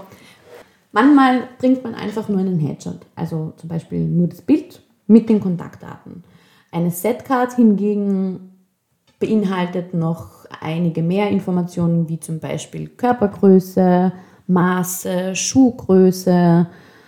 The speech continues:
Haarfarbe, Augenfarbe. Das ist einfach so ein Mini-Steckbrief von dir, damit, damit das Team oder das Organis-, Organisationsteam schon mal weiß,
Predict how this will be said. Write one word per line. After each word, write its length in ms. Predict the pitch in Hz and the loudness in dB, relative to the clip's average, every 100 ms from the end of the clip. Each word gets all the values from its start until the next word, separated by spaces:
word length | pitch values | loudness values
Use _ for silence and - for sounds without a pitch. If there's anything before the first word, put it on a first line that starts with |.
| - - _ _ _ _ _ _ - - - - - _ - - | -20 -20 _ _ _ _ _ _ -16 -16 -20 -20 -20 _ -20 -8
Haarfarbe, 840 | 190 202 202 190 185 180 180 180 175 | 2 2 4 2 4 4 4 2 2
Augenfarbe. 880 | 165 170 170 - 160 156 160 156 156 | 4 4 2 2 0 0 2 0 2
Das 120 | 160 | -2
ist 80 | 165 | -2
einfach 300 | 156 160 170 | -2 -2 -4
so 160 | - | -6
ein 360 | 175 170 170 165 - _ | -4 -4 -4 -6 -12 _
Mini-Steckbrief 960 | - 254 254 240 - 180 - - 214 208 | 0 4 4 2 0 -2 -2 -10 -12 -10
von 200 | 196 196 | -4 -4
dir, 260 | 196 233 277 - - - - | -2 -4 -4 -6 -20 -20 -8
damit, 760 | 196 196 208 208 - - - | -4 -2 -4 -6 -8 -8 -8
damit 500 | 190 196 196 - - | -6 -6 -6 -12 -16
das 220 | 175 - | -16 -16
Team 480 | - 233 247 254 262 - - | -4 4 6 8 6 4 -10
oder 100 | - | -14
das 140 | 170 165 | -12 -10
Organis-, 480 | 170 170 170 165 _ _ | -10 -8 -8 -10 _ _
Organisationsteam 1120 | 165 165 165 160 - 185 220 233 - 214 208 | -10 -6 -6 -6 -8 2 2 2 0 2 2
schon 220 | 202 170 | 0 -2
mal 180 | 160 156 | -2 -4
weiß, 500 | 151 151 170 - - | -4 -4 -6 -8 -18